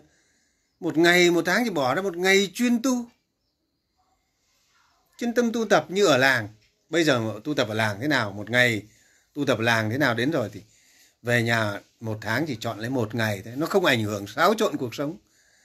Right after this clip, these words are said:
Hàng ngày giữ gìn năm giới, cư sĩ đừng có cố. Rồi mình tu tập đạo đức, tu tập các pháp lành ngay trên hiện tại cuộc sống.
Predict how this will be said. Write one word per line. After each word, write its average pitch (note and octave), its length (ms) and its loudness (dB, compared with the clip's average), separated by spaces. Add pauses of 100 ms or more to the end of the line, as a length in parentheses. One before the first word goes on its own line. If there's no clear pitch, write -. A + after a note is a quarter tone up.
(260)
Hàng C3 180 0
ngày B2 180 4
giữ C#3+ 160 0
gìn D3+ 220 2
năm E3 200 4
giới, F3+ 360 2 (200)
cư F3+ 140 -6
sĩ G3+ 280 -2
đừng F#3+ 220 -4
có G3+ 180 -6
cố. A3 380 -2 (500)
Rồi C#3+ 120 0
mình A#2 200 0
tu G3 160 2
tập F3 320 2
đạo C#3+ 280 -2
đức, G#3+ 180 -6
tu G3 160 -6
tập C3+ 220 -4
các G#3 200 -2
pháp A3+ 140 -2
lành C#3+ 260 2
ngay G#3+ 260 2
trên A3 140 -2
hiện G3 220 0
tại C#3+ 160 2
cuộc A#2+ 160 -8
sống. E3 240 -6